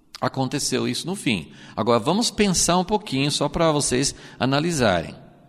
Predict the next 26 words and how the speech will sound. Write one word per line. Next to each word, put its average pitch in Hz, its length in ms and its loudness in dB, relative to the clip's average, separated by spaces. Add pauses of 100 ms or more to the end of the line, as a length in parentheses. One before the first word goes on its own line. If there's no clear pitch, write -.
(760)
Josias 101 1040 -2 (560)
se - 160 -12
tornou 101 240 0
rei 104 180 2
com 98 160 -4
oito 143 360 2
anos 143 180 0
de 151 100 -4
idade. 107 560 -2 (600)
Ele 95 220 -2
reinou 101 960 -2
trinta 147 340 2
e 160 80 2
um 165 140 0
anos. 92 580 -4 (1000)
Quantos 98 360 -6
anos 104 160 -2
ele 95 120 -4
tinha 127 280 -6
quando 107 180 -4
morreu? 131 380 0 (2000)
Oito 160 760 2
com 123 120 0
trinta 156 440 0
e 156 120 6
um. 113 220 0